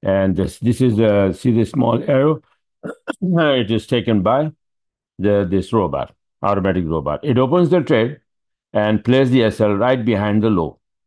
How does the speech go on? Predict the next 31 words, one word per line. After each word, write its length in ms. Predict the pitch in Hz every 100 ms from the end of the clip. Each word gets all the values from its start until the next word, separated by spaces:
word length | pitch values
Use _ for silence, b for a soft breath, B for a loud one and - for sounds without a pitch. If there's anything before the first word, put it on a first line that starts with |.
| _
or 200 | 104 104
if 140 | 98 107
it 100 | 104
is 80 |
short, 400 | 101 131 127 123
right 220 | 101 104 87
behi-, 200 | 90 90
uh, 40 |
uh, 560 | 104 95 87 104 92 76
above 320 | 101 101 90
the 140 | 110
high, 320 | 117 80 64 - _ _ _ _ _ -
which 200 | 104 113
is 220 | 104 -
usually 640 | 101 120 101 101 117 175 - _
always 600 | 104 110 98 123 143 - _
fixed 380 | - 131 - - -
S 180 | 110 107
L 300 | 120 135 -
of 180 | 92 -
twenty-five 460 | 113 92 87 80
pip. 220 | - - _ _ _ _ _ _ -
And 120 | 113
after 240 | 123 - 110
that, 380 | 117 120 - - _ _ -
see, 140 | 131
this 220 | 110 127
is 100 | 170
my 340 | 127 120 127 -
risk 340 | 101 101 117 -
reward 520 | 117 107 95 90 85